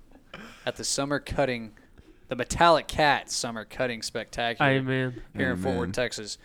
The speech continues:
Speaker 1: They had the Cascades Fraternity Youth Clinic this morning. I saw our friends Tatum Rice and Matt Miller were
Speaker 3: Yep.
Speaker 1: over giving some youth pointers and answering questions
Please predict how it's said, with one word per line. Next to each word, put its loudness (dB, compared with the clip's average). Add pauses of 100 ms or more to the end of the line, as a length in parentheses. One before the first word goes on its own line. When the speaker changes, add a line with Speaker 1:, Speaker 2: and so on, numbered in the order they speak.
(220)
Speaker 1:
They 2
had 4
the -2 (760)
Cascades 0 (100)
Fraternity -4
Youth -8
Clinic -10
this -8
morning. -6
I -6
saw -2
our -8
friends -8
Tatum -4
Rice -4
and -14
Matt -8
Miller -8 (400)
were -2
Speaker 3:
Yep. 0
Speaker 1:
over -4
giving -8
some -10 (500)
youth -8
pointers -4
and -14 (140)
answering -8
questions -6